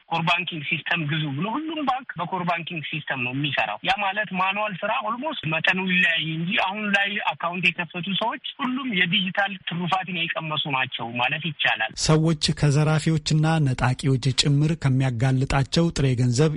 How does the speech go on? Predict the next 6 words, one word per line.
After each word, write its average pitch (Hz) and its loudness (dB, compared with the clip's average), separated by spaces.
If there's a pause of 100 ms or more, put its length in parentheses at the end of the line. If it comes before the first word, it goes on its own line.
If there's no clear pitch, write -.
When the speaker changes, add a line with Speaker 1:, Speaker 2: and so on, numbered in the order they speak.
Speaker 2:
የሚገላገሉበትን 123 2
ቴክኖሎጂን 123 2
በተሻለ 147 2
መንገድ 113 2
እንዲጠቀሙ 131 2 (180)
የስልኮቹ 170 4